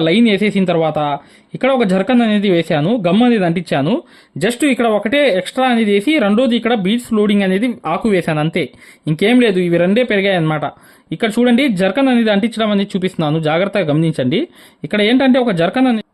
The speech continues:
చూడండి, ఈ జర్కన్ స్టోన్ అనేది ఇలా పెట్టేసి నీట్గా ఇలా అనేది సెంటర్లో పెట్టేయాలి కరెక్ట్గా. అలా గమ్ అనేది ఎక్కువ పెట్టి ఇలా జర్కన్స్ అనేవి ఇలా నీట్గా అంటించుకుంటూ వెళ్ళాలి.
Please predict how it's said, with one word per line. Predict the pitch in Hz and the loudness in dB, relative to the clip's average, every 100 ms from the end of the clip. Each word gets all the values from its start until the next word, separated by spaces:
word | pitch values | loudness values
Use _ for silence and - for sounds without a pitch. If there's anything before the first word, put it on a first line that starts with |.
| - | -2
చూడండి, | 190 220 247 226 | 0 2 2 2
ఈ | 170 | 0
జర్కన్ | 175 254 240 | 2 0 0
స్టోన్ | 233 220 214 | 0 0 0
అనేది | 196 208 202 | 0 0 0
ఇలా | 180 170 | 0 0
పెట్టేసి | 220 202 220 233 175 | -2 -2 0 0 0
నీట్గా | 190 190 175 269 - _ _ _ - | 0 0 0 -2 -6 _ _ _ -4
ఇలా | 156 175 | 0 2
అనేది | 180 208 226 202 | 2 0 0 0
సెంటర్లో | 190 220 214 | -2 0 0
పెట్టేయాలి | 175 165 135 120 - - | 0 0 0 -4 -8 -8
కరెక్ట్గా. | 151 - 135 - - - - - | -6 -2 -4 -4 -12 -20 -20 -6
అలా | 151 175 | -4 0
గమ్ | 170 226 | 2 4
అనేది | 247 226 208 | 4 2 0
ఎక్కువ | 247 220 | -2 -2
పెట్టి | 202 233 339 - - 165 | -2 -2 -4 -6 -10 -4
ఇలా | 185 185 160 | -2 0 -2
జర్కన్స్ | 170 240 220 | -2 -2 0
అనేవి | 190 185 185 | 0 0 0
ఇలా | 180 247 160 | 0 -2 -2
నీట్గా | 185 196 175 247 - | -2 0 -2 -2 -4
అంటించుకుంటూ | 165 208 - 185 208 160 | -4 -4 -2 -2 0 0
వెళ్ళాలి. | 143 117 | 0 -4